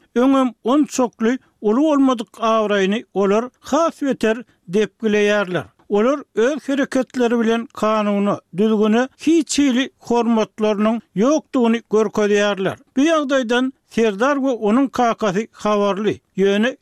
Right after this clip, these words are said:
hiç hili reaksiýa bildirip bilen oklar. Netijede gitdigiçe ýurtda Rejepowlaryň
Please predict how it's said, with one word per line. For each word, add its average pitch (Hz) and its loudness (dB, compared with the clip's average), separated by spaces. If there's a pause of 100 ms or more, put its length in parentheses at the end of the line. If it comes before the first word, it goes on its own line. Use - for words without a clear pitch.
(120)
hiç 311 0
hili 269 2 (140)
reaksiýa 240 0 (160)
bildirip 220 -2
bilen 214 2
oklar. 208 0 (220)
Netijede 208 0 (140)
gitdigiçe 254 0
ýurtda 226 0 (200)
Rejepowlaryň 254 0